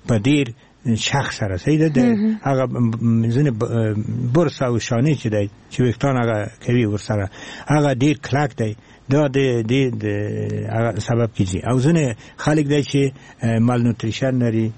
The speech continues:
Speaker 1: باید، اه، هغه شیان چې د ویښتان او د پوستکي د، اه، تقویت سبب ګرځي، باید له هغه څخه استفاده وکړو.
Speaker 2: ښه.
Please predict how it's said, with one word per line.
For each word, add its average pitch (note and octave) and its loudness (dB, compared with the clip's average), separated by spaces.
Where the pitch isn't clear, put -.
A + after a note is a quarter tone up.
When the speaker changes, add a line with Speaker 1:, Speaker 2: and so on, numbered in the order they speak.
Speaker 1:
باید، A#2+ 2
اه، G#2+ 0
هغه A#2+ 2
شیان A#2+ 0
چې A#2 -4
د A2 0
ویښتان G#2+ 0
او G#2+ 0
د G#2 -2
پوستکي A2 -2
د، G#2 -2
اه، G#2 -2
تقویت A2 0
سبب C3+ -2
ګرځي، C3 -2
باید A#2 0
له A2+ 0
هغه A2 0
څخه - -6
استفاده F#2 -6
وکړو. - -12
Speaker 2:
ښه. - -4